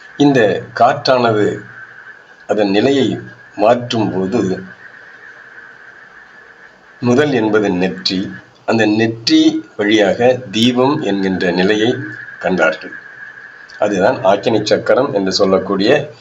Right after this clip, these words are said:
நெற்றி புருவத்திலே, புருவ மத்தியிலே ஏற்படக்கூடிய ஒரு ஒளி நிலை. அதை கண்டார்கள் ஞான பெருமக்கள்.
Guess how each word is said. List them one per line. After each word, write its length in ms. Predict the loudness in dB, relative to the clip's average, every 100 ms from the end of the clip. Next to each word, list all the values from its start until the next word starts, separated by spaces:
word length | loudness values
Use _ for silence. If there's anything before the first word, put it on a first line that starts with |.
| -20 -6
நெற்றி 580 | -6 -4 -2 -2 -2 -8 -20 _ _ _ _ _ _ _ _ _
புருவத்திலே, 640 | -4 -2 -2 -4 0 0 0
புருவ 340 | -2 0 0
மத்தியிலே 640 | 0 -4 0 0 2 2 0 -2
ஏற்படக்கூடிய 920 | -2 0 -2 -2 -4 -2 2 2 0 -2
ஒரு 280 | -2 -2 -2
ஒளி 280 | -2 -2 -4 -10
நிலை. 240 | -6 -6 -8 -18 -20 -20 -20 -20 -20 -20 -20 _ _ _ -2
அதை 280 | 0 2 2
கண்டார்கள் 580 | 0 2 0 -2 -4 -2
ஞான 300 | 0 0 0
பெருமக்கள். 540 | -6 -10 -12 -14 -20